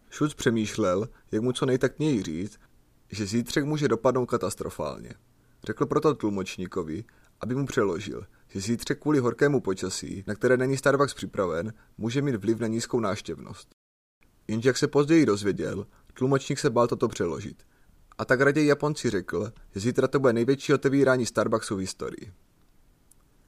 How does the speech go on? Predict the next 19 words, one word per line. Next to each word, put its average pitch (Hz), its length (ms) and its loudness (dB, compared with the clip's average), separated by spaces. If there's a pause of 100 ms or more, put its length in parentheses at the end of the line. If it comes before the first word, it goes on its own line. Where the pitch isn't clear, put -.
(360)
A 101 60 -10
k - 60 -16
tomu 143 200 0
všemu 139 260 2
ještě 139 240 2
jeden 139 160 4
kolega 135 320 6
ze 110 80 -2
Seattlu 113 400 2
dokázal 123 380 2
přemluvit 120 400 -2
C 120 220 0
N 101 120 -2
N, 76 200 -8 (440)
aby 120 160 -4
zítřejší 139 420 -4
slavnostní 127 440 0
otevření 117 420 0
natočila. 87 640 -8